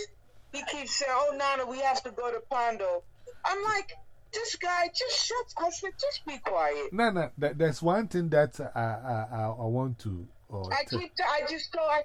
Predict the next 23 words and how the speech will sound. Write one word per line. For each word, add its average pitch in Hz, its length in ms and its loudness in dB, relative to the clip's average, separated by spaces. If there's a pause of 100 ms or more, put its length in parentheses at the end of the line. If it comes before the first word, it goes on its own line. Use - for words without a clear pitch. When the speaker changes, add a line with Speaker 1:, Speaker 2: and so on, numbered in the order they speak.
Speaker 1:
said, 320 160 -4
"Just 440 220 -8
be 269 160 -8
quiet." 139 480 0 (220)
Speaker 2:
There's 156 240 4
one 175 140 6
Speaker 1:
And 226 80 2
then - 60 2
Speaker 2:
thing 185 100 2
Speaker 1:
he's, - 240 -2
he's 262 280 -6 (100)
telling 269 320 2
me, 254 300 -6 (220)
oh, 226 160 2
he 240 200 -4
had 226 200 2
a 196 120 -6
dream, 220 480 -4
um, 170 420 2 (1500)
about 180 280 0
Nana 196 260 0
Yarenchua's 190 800 0
son, 190 380 0